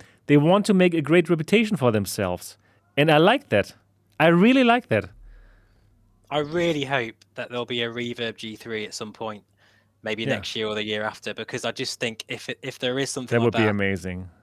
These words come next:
Speaker 1: That
Speaker 2: I,
Speaker 1: would be
Speaker 2: I,
Speaker 1: amazing.
Speaker 2: it, you know, <sighs> maybe like with a six K, like three K per eye with a,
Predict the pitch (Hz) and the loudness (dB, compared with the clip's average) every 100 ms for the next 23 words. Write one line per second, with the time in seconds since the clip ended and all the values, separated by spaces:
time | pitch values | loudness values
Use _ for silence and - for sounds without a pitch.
0 | _ _ - 123 117 110 98 95 87 87 | _ _ 0 2 2 0 -2 -6 -8 -10
1 | 90 - 156 147 135 123 - - - - | -12 -10 -4 -2 -2 -2 -10 -14 -12 -12
2 | - - 156 151 143 135 127 123 - - | -16 -10 -4 -2 0 -2 -4 -8 -6 -6
3 | - - 139 139 131 _ _ _ _ 117 | -6 -2 0 0 -4 _ _ _ _ -12
4 | 113 - 127 - 117 - 113 113 113 110 | -10 -8 -8 -6 -6 -6 -4 -2 -2 -4
5 | 113 | -8